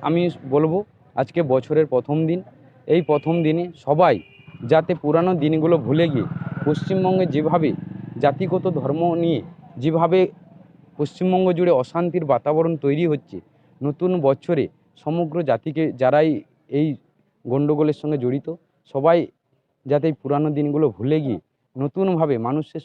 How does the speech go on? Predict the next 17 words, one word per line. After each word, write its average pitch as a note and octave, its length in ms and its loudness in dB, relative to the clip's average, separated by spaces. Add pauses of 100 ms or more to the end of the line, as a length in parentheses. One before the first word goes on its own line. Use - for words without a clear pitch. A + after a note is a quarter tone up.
(160)
মধ্যে D3+ 260 -4
মানুষের C#3+ 460 -4
যে D3 160 -4
ভ্রাতৃত্ববোধ C3 640 -8 (360)
যাতে C#3+ 240 0
তৈরি C3+ 380 0
হয়, D#3 140 -2 (300)
যাতে D3+ 180 2 (120)
নতুন F3 200 -2 (120)
বর্ষ D#3+ 200 4 (500)
সবাই D3+ 220 4 (160)
আরও D3+ 100 4 (100)
আনন্দের D#3 380 0
সহিত C#3+ 280 -2
কাটাতে B2+ 340 0
পারে E3 140 0 (360)
এবং D#3 140 -2